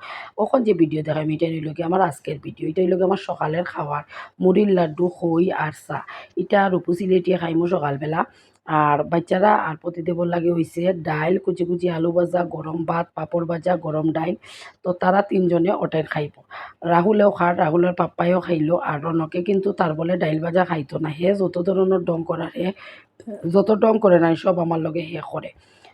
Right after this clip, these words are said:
তো যাই হোক, তারা ওটাই খাইছে আর আমি তো মুড়ি, খইর লাড্ডু, ইয়ো মুড়ির লাড্ডু খইও তা খাইছি। রাস্তাত কিতা কইতাম,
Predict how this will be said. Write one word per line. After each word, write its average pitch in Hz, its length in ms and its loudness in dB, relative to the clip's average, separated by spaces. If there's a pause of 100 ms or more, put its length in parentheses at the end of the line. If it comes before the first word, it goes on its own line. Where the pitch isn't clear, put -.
(120)
তো 190 120 2
যাই 175 240 6
হোক, 185 220 2
তারা 180 200 4
ওটাই 190 240 0
খাইছে 180 380 0
আর 160 100 0
আমি 156 240 2
তো 185 380 0
মুড়ি, 165 340 4
খইর 156 300 2
লাড্ডু, 147 400 -2
ইয়ো 160 180 -2
মুড়ির 185 260 2
লাড্ডু 165 280 0
খইও 151 340 -4
তা 151 160 -6
খাইছি। 151 280 -10
রাস্তাত 170 540 -4
কিতা 190 260 0
কইতাম, - 500 -4